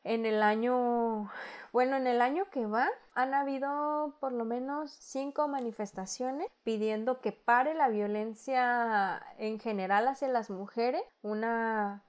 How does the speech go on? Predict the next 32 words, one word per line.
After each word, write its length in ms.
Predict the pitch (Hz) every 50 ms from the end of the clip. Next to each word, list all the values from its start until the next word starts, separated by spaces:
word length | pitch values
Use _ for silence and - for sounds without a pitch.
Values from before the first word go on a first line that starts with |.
| - -
fue, 760 | - 214 214 208 208 214 220 220 220 220 220 220 220 214 214 208
mm, 460 | 202 202 196 196 190 151 - - _ _ _ -
en 960 | 247 247 247 254 262 269 277 285 285 285 285 285 294 294 302 302 302 294 277
San 180 | - 254 233
José 320 | 226 233 220 208 - 220 208
del 220 | 208 196 196 202 -
Cabo. 640 | - 269 285 302 320 339 320 330 359 381 453 - - _ _ _
Creo 180 | 254 277 285 -
que 80 | 381
la 100 | 403 381
mayoría 480 | 339 311 - 226 220 208 208 226 233 247
han 100 | 262 254
sido 180 | - 285 269 277
en 80 | 285
San 160 | - 294 254 220
José 260 | - 202 196 - 196
del 240 | 202 202 202 196 -
Cabo. 260 | - 175 165 160 - - _ _ _ _
Una 340 | - 202 233 240 240 254 262
en 80 | 262 262
San 120 | 277 247 226
José 180 | 226 214 226
del 140 | 220 226 226
Cabo 220 | - 233 240 247
el 100 | 247 240
ocho 300 | 233 233 233 - 262 254
de 80 | 233 202
enero 560 | 185 190 214 226 240 247 262 262 277 285 311
del 200 | 311 294 269 233
dos 160 | 214 208 202
mil 160 | 208 208 208 214
veintiuno. 680 | 226 226 220 214 - 247 247 262 262 269 277 302 359